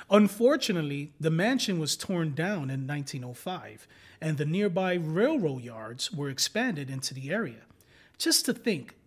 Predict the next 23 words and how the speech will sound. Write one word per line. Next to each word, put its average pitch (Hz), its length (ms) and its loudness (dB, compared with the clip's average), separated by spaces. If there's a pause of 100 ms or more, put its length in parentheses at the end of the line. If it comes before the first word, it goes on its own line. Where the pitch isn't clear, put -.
Gouverneur 240 360 4
Morris 202 400 2
Park 175 460 -4 (260)
would 226 140 4
have 233 160 2
been 226 180 4
the 165 80 -2
first 240 480 -4
waterside 208 680 0
public 226 480 -6
park 247 460 -4
in 170 140 0
the 147 80 -2
South 139 360 -4
Bronx 240 440 -4 (220)
until 147 240 -4
the 131 80 -8
nineteen 127 440 -8
thirties. - 480 -4 (340)
Perhaps 190 340 2
the 165 80 -6
park 170 280 -2
itself 165 520 -2